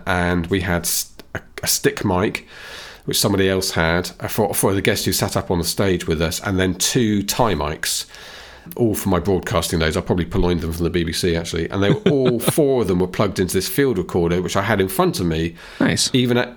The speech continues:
Speaker 1: uh, even as the guest, and I could adjust all the levels, and I could turn them, close them off when we didn't want them, and, and rest. And it was brilliant for that, and we got a really good, um, you know, considering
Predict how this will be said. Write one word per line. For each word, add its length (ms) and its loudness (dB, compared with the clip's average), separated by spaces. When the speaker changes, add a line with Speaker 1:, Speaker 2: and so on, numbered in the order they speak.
Speaker 1:
uh, 200 2
even 200 4
as 120 0
the 60 2
guest, 260 2
and 80 4
I 40 2
could 140 2
adjust 300 0
all 100 2
the 80 2
levels, 240 2
and 80 2
I 60 2
could 140 -6
turn 220 2
them, 140 0
close 280 2
them 120 2
off 180 0
when 80 2
we 60 0
didn't 200 0
want 180 2
them, 160 2
and, 180 -2
and 100 -2
rest. 220 -2
And 80 0
it 60 2
was 100 -2
brilliant 460 0
for 100 -2
that, 300 -2
and 100 0
we 80 0
got 120 2
a 40 2
really 240 2
good, 240 0
um, 340 -2
you 80 2
know, 180 -2
considering 680 2